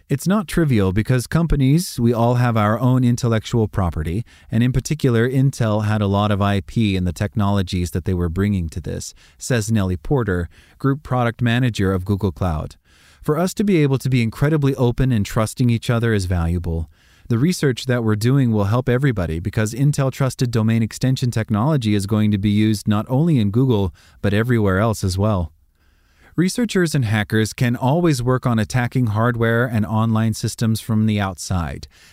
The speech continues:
and these exercises are valuable because they simulate the conditions under which attackers would typically be looking for weaknesses to exploit. But collaborations like the one between Google Cloud and Intel have the advantage of allowing outside researchers to conduct black box testing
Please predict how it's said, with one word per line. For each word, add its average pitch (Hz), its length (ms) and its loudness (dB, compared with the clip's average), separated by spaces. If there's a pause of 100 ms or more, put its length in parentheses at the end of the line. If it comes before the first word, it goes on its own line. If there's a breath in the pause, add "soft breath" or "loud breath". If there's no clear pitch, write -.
and 120 100 0
these 151 220 0
exercises 120 800 -2
are 117 80 0
valuable 123 560 0
because 117 460 -2
they 120 280 -2
simulate 151 560 0
the 110 80 -4
conditions 117 540 0
under 107 200 2
which 107 220 -2
attackers 104 600 -2
would 117 180 -2
typically 120 460 -2
be 110 180 2
looking 107 300 0
for 107 120 -4
weaknesses 113 520 0
to - 100 -4
exploit. - 640 -4 (500 soft breath)
But 151 120 0
collaborations 160 800 2
like 127 160 0
the 127 100 0
one 117 200 2
between 113 380 0
Google 117 300 0
Cloud 113 380 0
and 107 160 2
Intel 127 480 0
have 117 160 0
the 110 140 0
advantage 113 480 0
of 107 100 -2
allowing 120 460 0
outside 120 480 0
researchers 123 500 0
to 120 100 -4
conduct 107 460 -2
black 104 300 -2
box - 320 -4
testing 113 480 -2